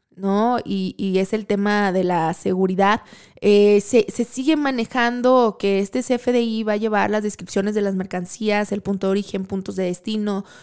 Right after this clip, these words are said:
dueños, propietarios, valores de la mercancía, eh, y demás.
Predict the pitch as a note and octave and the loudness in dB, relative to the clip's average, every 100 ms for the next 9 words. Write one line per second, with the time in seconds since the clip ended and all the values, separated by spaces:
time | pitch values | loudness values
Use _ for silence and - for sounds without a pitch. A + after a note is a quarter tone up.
0 | _ G#3 G#3 G#3+ - G3 G3 - G3+ G#3 | _ 2 2 2 -2 -2 -2 0 0 2
1 | G3+ F#3+ G3 G#3 G#3+ G#3+ G3 F#3 F#3+ F#3+ | 0 0 2 4 2 0 0 -2 -4 -4
2 | F#3+ A#3 A#3+ G#3 G#3 - _ - G3+ G3 | -4 -2 -2 -2 -6 -20 _ -2 2 2
3 | G3 G3 F#3+ G#3+ G#3 G3+ A3 A#3 | 4 2 2 2 2 2 2 0